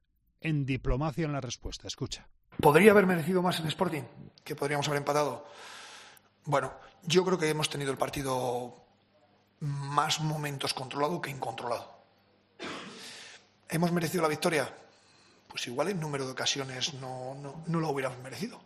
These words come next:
Speaker 2: No lo sé, no, no, no tengo datos y demás. Sí que tengo la sensación de haber hecho un gran partido, de haber tenido en muchos momentos controlado al Sporting. Esa es la sensación que tengo. Ahora, eh,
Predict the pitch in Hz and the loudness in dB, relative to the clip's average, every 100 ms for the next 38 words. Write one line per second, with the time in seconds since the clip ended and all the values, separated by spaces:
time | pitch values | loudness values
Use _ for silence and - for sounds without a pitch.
0 | - 160 147 208 135 143 135 - - - | -14 -4 -2 -2 -4 -8 -8 -12 -12 -14
1 | - 135 - 147 139 151 147 147 156 - | -8 -2 -2 -2 -8 -6 -2 0 0 -2
2 | - 139 139 - - - - 185 208 202 | -6 -4 -6 -6 -16 -2 0 2 2 2
3 | 190 175 170 151 151 196 202 - - - | 0 0 0 -4 0 -2 -2 -12 -20 -6
4 | 139 151 170 196 170 151 143 135 147 120 | -2 0 0 0 0 -2 -4 -4 -8 -12
5 | - - - - 151 131 147 170 180 190 | -14 -18 -18 -10 -2 0 0 0 4 4
6 | 185 - - - - - 147 185 180 156 | 2 -4 -14 -18 -6 -2 2 2 2 0
7 | 165 160 151 147 131 151 160 147 131 - | 0 0 -2 -4 -2 2 2 2 0 -2
8 | 120 127 113 - - - - - 165 190 | -6 -8 -12 -20 -20 -20 -20 -2 2 4
9 | 185 - 147 139 165 147 147 127 - - | 2 0 -2 -4 -4 -2 -4 -6 -16 -18
10 | - - 143 147 151 - - - - - | -16 -2 2 4 4 0 -12 -20 -20 -20
11 | - - _ - _ - 135 131 131 | -20 -20 _ -20 _ -6 -2 -4 -6